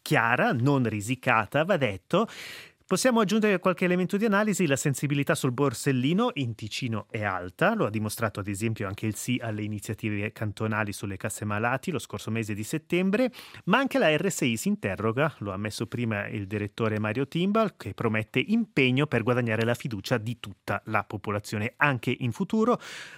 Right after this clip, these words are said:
Non basta evidentemente una presenza capillare per convincere della necessità dell'offerta attuale.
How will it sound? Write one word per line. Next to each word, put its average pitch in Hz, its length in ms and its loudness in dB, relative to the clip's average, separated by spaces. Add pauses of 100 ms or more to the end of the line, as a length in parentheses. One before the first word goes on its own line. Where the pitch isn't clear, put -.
Non 190 220 2
basta 156 300 2
evidentemente 117 760 0
una 113 220 -2
presenza 117 500 -2
capillare 110 600 0
per 120 160 -2
convincere 110 600 -2
della 101 280 -4
necessità 110 680 -6
dell'offerta 101 840 -10
attuale. - 580 -12